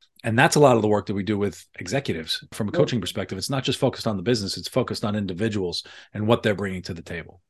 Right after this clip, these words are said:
Speaker 2: That's right. Especially a lot of us, our generation, I'm forty-six. A lot of us, we, you know, we grew up with religion and be humble and humble yourself before the Lord and tell him constantly that you are not enough. Now
Speaker 1: Right.
Speaker 2: it's the opposite, right? <laughs>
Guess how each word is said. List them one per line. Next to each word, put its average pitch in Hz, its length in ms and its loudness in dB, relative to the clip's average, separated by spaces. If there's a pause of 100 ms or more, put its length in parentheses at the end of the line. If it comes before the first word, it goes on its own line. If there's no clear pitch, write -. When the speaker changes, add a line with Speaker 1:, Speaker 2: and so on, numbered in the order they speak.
(200)
Speaker 2:
That's 180 380 4
right. 196 400 8
Especially 302 380 6
a 302 100 8
lot 226 180 10
of 240 100 6
us, 202 140 6
our 202 220 8
generation, 175 440 4
I'm 190 180 2
forty-six. 160 460 4 (320)
A 180 60 8
lot 214 160 10
of 214 80 6
us, 214 160 6
we, 185 220 4
you 151 100 4
know, 156 140 6
we 156 80 6
grew 160 180 8
up 156 140 6
with 156 160 6
religion 185 880 8
and 135 200 0
be 240 180 6
humble 220 920 8 (220)
and 185 180 6
humble 247 260 8
yourself 240 400 8
before 240 280 8
the 233 140 8
Lord 226 340 10
and 202 120 6
tell 240 220 8
him 233 260 8
constantly 226 500 6
that 208 220 8
you 233 120 10
are 208 120 10
not 208 160 10
enough. 202 520 6 (400)
Now 269 200 10
Speaker 1:
Right. 262 240 10
Speaker 2:
it's 262 100 0
the - 60 0
opposite, 247 600 8
right? 208 420 8 (140)
<laughs> - 80 0